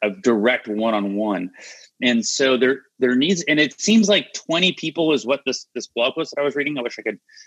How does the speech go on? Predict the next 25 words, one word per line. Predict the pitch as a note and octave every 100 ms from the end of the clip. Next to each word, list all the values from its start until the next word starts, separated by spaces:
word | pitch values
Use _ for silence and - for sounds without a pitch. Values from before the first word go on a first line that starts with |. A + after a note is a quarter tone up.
| _
attribute | A#2 - A#2 A2+
it, | A2 - _ _ _
um, | - G2+ G2 G2 -
to, | B2+ G#2+ G2+
to | -
the | G#2+
right | G#2+ G#2
person, | A#2+ G#2+ G#2+ F#2 - _ _ -
but | A#2+ B2
it, | C#3
it | C#3+ C#3
seems | - G3
like | A3 G3+
twenty | - F#3 F3
seems | D3 D3+ D#3
to | C#3
be | C3
a, | B2+
a, | A#2+ A#2+ -
a | A2 G2+ _
good | C#3 C#3 C#3 C3 C#3 - _ _ _ -
number | A2 B2 B2 B2 G#2+
to | -
realize | A2 A2 A#2 A#2 A2+ A2+ G2
that | - G#2+ G#2+ G#2